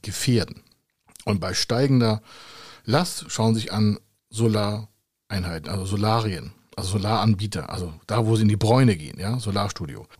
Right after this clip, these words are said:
Oder, also ins Sonnenstudio. Oder wir haben im Stahlbereich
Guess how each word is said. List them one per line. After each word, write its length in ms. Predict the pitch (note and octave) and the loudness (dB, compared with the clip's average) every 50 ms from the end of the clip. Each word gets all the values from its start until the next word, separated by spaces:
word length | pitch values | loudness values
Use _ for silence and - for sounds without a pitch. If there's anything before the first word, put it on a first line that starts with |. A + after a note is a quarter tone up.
| - | -2
Oder, 500 | - A#2 B2 B2 B2 A#2 A#2 A2+ A2 - - - | 2 4 6 6 6 4 4 2 0 -4 -6 -8
also 140 | - F#2 G2+ | -6 -4 -4
ins 100 | G2 F#2+ | -2 -2
Sonnenstudio. 500 | G2+ G2 G2 G2 - - D#2+ D2 C#2 B1+ C2 - _ - | 0 0 0 -2 -2 -6 -10 -12 -12 -14 -16 -16 _ -4
Oder 280 | A#2 A#2 B2 A#2 A#2 | -2 0 2 0 0
wir 140 | G#2+ A2 G2 | 0 -2 -2
haben 440 | A2 A2 A2+ A#2+ A#2 A2+ A2 G#2+ G#2+ - - - - - - - - - - | 0 0 0 2 2 2 2 2 0 -6 -18 -18 -16 -16 -16 -18 -16 -6 0
im 120 | A#2 A2+ | 0 0
Stahlbereich 800 | G#2 - - A#2+ C3+ C#3+ A#2+ A2 E2+ D#2 C2 C2+ - - - | 2 2 2 2 2 2 0 -2 -6 -6 -10 -12 -12 -16 -20